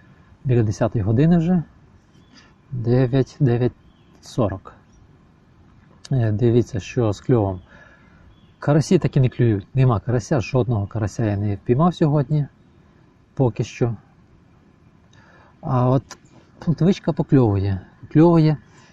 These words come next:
Е, тут один рибалка вже зібрався додому, пішов, він мені залишив манку, ось. Маночку. І я на манку пробую, то на манку вже клює плотвичка.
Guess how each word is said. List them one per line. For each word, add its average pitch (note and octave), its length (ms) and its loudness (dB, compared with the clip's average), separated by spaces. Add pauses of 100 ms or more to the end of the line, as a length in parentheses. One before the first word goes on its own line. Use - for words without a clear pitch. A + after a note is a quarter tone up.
(240)
Е, A2+ 320 0
тут - 160 -4
один C#3+ 260 6
рибалка C3+ 500 2 (280)
вже B2+ 120 4
зібрався C3 340 4
додому, D#3+ 240 4
пішов, C3 220 0
він C#3+ 120 2
мені C#3 180 2
залишив C3 440 2 (300)
манку, B2+ 520 2
ось. B2 320 -6 (600)
Маночку. D3+ 580 0
І D3 120 2
я D3+ 200 2
на C#3 100 -2
манку D3 340 -2
пробую, D3+ 420 2
то A#2+ 460 2
на C3 80 0
манку D#3 320 0
вже B2+ 160 2
клює A#2+ 360 2 (680)
плотвичка. A#2+ 640 0